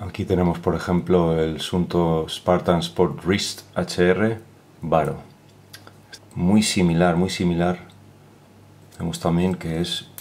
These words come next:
el mismo tipo de, de conexión. Como veis, son prácticamente calga-, calcados. Volviendo un poco a las características, es un reloj de aventura, eh, para actividades deportivas de muy larga duración, en principio.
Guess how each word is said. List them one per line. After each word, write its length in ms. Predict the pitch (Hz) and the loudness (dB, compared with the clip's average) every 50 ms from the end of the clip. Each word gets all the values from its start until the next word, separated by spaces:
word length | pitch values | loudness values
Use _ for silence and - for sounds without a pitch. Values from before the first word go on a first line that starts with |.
| - - - - - - - - - - - - - - - - - - - | -20 -20 -20 -20 -20 -16 -16 -16 -16 -18 -20 -20 -20 -20 -20 -20 -20 -16 -10
el 160 | - 90 85 85 | -8 -4 -2 -2
mismo 320 | 92 98 95 98 87 82 | 0 0 0 0 0 0
tipo 280 | 82 95 90 - 87 82 | 0 -2 0 0 2 2
de, 360 | 80 80 78 78 76 78 - - - - | 2 2 0 0 -2 -4 -8 -14 -14 -10
de 200 | 90 90 90 - | -8 -6 -6 -4
conexión. 640 | - 85 82 80 82 - - - 107 104 101 101 98 87 - - - - - - - - - - - - - - - - - - - | -2 -2 -2 -2 -2 -4 -2 0 2 2 2 0 -2 -4 -8 -16 -20 -20 -20 -20 -20 -20 -20 -20 -20 -20 -20 -20 -20 -20 -20 -20 -14
Como 140 | 90 82 80 | -10 -6 -2
veis, 280 | 87 90 92 95 90 - | 2 2 2 2 0 0
son 680 | - 90 90 92 98 95 92 90 87 82 80 - - - - - - | 0 2 2 2 2 2 2 2 2 2 0 -4 -6 -14 -20 -16 -10
prácticamente 580 | - 82 80 - - - 85 85 82 82 82 90 | -8 -8 -8 -6 -4 -2 0 2 2 2 0 0
calga-, 380 | - 76 73 76 76 73 71 69 - - - - - | 0 -2 -2 -2 -4 -6 -6 -10 -12 -18 -20 -12 -6
calcados. 760 | - - 78 78 - - 78 76 76 76 - - - - - - - - - - - - - - - - - - - - - - - - - - - - - - - - - - - - - - - - - - - _ - - | -2 0 0 0 0 -2 -2 -2 -2 -4 -6 -8 -12 -12 -14 -14 -18 -18 -18 -18 -20 -20 -20 -20 -20 -20 -20 -20 -20 -20 -20 -20 -20 -20 -20 -20 -20 -20 -20 -20 -20 -20 -20 -20 -20 -20 -20 -20 -20 -20 -20 -20 -20 _ -12 -4
Volviendo 380 | - 87 82 82 98 101 104 | -2 0 2 4 4 4 4
un 80 | 101 - | 4 4
poco 160 | 107 92 104 | 4 4 4
a 20 | |
las 140 | 98 92 - | 4 4 2
características, 760 | - 95 90 90 - - 92 98 95 - - - 107 107 107 | 2 2 2 2 2 0 0 0 0 0 0 2 2 2 2
es 140 | 101 90 - | 2 -2 -2
un 80 | 92 85 | -4 -2
reloj 380 | 80 80 82 85 92 92 85 | -2 0 2 4 4 4 4
de 80 | 76 82 | 2 0
aventura, 640 | 80 76 78 76 73 104 110 110 113 113 123 131 - - - - - - - - - - - - - | 2 2 0 0 2 2 6 6 6 6 4 0 -6 -12 -20 -20 -20 -20 -20 -20 -20 -20 -20 -16 -12
eh, 300 | - - - - 52 - | -10 -8 -8 -8 -8 -6
para 720 | - - 80 76 73 73 73 76 76 73 69 - - - | -4 -4 -2 0 0 0 -2 -2 -2 -4 -4 -4 -4 -4
actividades 500 | 80 80 - - 80 78 85 87 90 90 | -6 -6 -4 -4 -2 2 4 4 4 6
deportivas 600 | 87 92 85 95 90 - 104 101 98 98 90 78 | 4 4 4 4 2 2 2 2 4 4 2 4
de 160 | 87 87 85 | 2 2 4
muy 240 | 85 87 90 98 104 | 4 4 4 4 6
larga 240 | 101 98 92 90 98 | 4 4 4 4 2
duración, 540 | 98 98 92 87 87 - 101 107 110 120 131 | 2 2 2 0 0 2 4 4 6 6 4
en 100 | 117 98 | 2 2
principio. 560 | 90 87 87 - 104 101 90 120 123 131 135 | 0 -2 -2 -2 -2 2 4 4 4 2 0